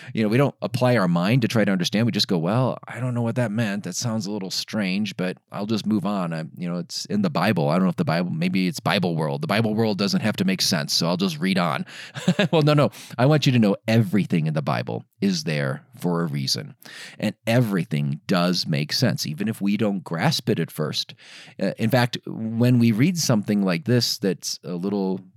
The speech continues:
mysterious, a little cryptic, we're not sure what it means,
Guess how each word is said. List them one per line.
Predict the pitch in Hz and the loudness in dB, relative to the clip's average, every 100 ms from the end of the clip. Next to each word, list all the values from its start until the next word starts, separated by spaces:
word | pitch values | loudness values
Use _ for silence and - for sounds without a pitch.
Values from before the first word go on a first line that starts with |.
| - _ | -20 _
mysterious, | - 82 - 69 101 139 | -4 -2 -2 0 0 2
a | - | 0
little | 151 | -4
cryptic, | - 143 - 143 - | 0 0 2 0 0
we're | 92 | -2
not | 87 | -2
sure | - 101 | -2 0
what | 92 | 0
it | 90 | -2
means, | 90 104 160 165 | -2 -2 -2 -4